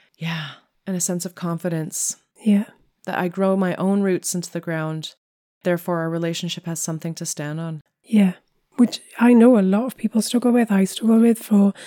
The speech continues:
Speaker 2: a long time, just knowing who I was as a person.
Speaker 1: Mm.
Speaker 2: I know a lot of people struggle with this. It is, this is tough stuff, <laughs> right?
Speaker 1: Yes.
Speaker 2: Like, this isn't just a quick twenty-minute fix that we're talking about.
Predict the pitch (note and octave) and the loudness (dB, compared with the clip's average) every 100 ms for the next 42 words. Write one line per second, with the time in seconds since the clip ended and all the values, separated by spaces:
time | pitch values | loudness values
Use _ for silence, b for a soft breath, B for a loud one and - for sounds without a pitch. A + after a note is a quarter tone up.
0 | B B B - G3+ G3+ G#3+ G#3+ A3 G#3 | B B B 2 4 6 4 6 6 6
1 | G3 F#3+ F#3+ G3 F#3+ A3 G#3 G3 G3+ G3+ | 4 4 6 4 2 2 4 4 4 2
2 | G3 - A#3+ G#3+ - G#3+ G#3+ G#3+ F3 E3+ | 0 -2 0 0 2 4 6 4 0 -10
3 | E3 D#3+ - A3 A3 G#3 G3 G#3 B3+ G3 | -10 -12 2 6 6 6 6 4 0 -2
4 | A#3+ B3 G#3+ - A3 A3+ G#3 F3+ - A3 | -2 0 -2 0 0 2 2 2 0 -6
5 | - - A#3+ B3+ A#3 G#3+ - - A#3+ - | -6 -2 0 4 4 4 0 0 0 2
6 | A3+ - - A3+ - - C4 - A3 - | -4 -2 0 2 0 0 0 4 4 4
7 | - - - F3+ F3 - - - A3 A#3 | -2 -16 -10 -8 -8 -6 -6 2 6 6
8 | - G#3+ B3 C4+ B3 B3+ G#3+ A3+ - A3 | 4 4 4 4 6 6 6 4 4 4
9 | G#3 G3+ - _ _ _ - A3 - - | 6 6 2 _ _ _ 2 2 0 0
10 | A3 G#3+ G#3 G3+ - - A#3+ - - B3 | 4 6 6 4 4 2 2 -2 -2 4
11 | A#3 - G#3+ G3+ F#3+ F#3 F#3+ A#3+ | 4 6 6 6 4 4 2 0